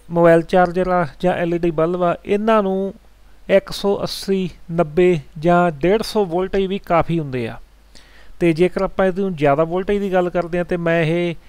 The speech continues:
ਤਕਰੀਬਨ ਦੋ ਸੌ ਸੱਤਰ ਅੱਸੀ ਵੋਲਟੇਜ 'ਤੇ ਵੀ ਚੈੱਕ ਕੀਤੇ ਆ, ਉਦੋਂ ਤੱਕ ਵੀ ਇਹ ਖਰਾਬ ਨਹੀਂ ਹੁੰਦੇ। ਇਸ ਲਈ ਜੇਕਰ ਤੁਸੀਂ ਐਲ ਈ ਡੀ ਬਲਬ ਦੇ ਨਾਲ ਮੋਬਾਈਲ ਚਾਰਜਰ ਲਾਉਣਾ, ਤਾਂ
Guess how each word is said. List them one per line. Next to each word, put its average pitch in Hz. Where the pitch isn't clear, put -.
ਤਕਰੀਬਨ 165
ਦੋ 160
ਸੌ 175
ਸੱਤਰ 196
ਅੱਸੀ 180
ਵੋਲਟੇਜ 175
'ਤੇ 180
ਵੀ 165
ਚੈੱਕ 156
ਕੀਤੇ 156
ਆ, 165
ਉਦੋਂ 165
ਤੱਕ 156
ਵੀ 160
ਇਹ 170
ਖਰਾਬ 139
ਨਹੀਂ 135
ਹੁੰਦੇ। 123
ਇਸ 190
ਲਈ 220
ਜੇਕਰ 196
ਤੁਸੀਂ 214
ਐਲ 185
ਈ 214
ਡੀ 214
ਬਲਬ 196
ਦੇ 254
ਨਾਲ 208
ਮੋਬਾਈਲ 180
ਚਾਰਜਰ 160
ਲਾਉਣਾ, 160
ਤਾਂ 180